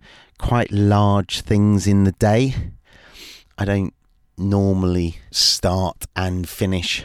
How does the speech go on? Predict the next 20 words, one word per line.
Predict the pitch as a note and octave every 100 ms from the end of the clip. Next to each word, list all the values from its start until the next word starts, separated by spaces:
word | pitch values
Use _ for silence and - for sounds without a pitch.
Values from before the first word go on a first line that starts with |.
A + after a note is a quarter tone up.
| -
multiple | F#2 G2 E2+ - F#2+
J | F2 F#2+ F#2
Vs | F2+ F#2 F2+
on | F#2 F2+
the | F2
same | D#2+ F#2+ F2+ F2 E2+
day, | G2+ F2+ F2 D#2+ -
but | - - -
none | A#2+ C#3 D3+
of |
those | B2+ A#2 G#2+
are |
particularly | - - - G#2+ G2+
unusual | G2 G#2 G2+ F2+ F#2
things | - G2 F#2 D#2+
for | -
me | E2 E2+
to | -
be | D#2+
doing. | G2+ E2+ G1+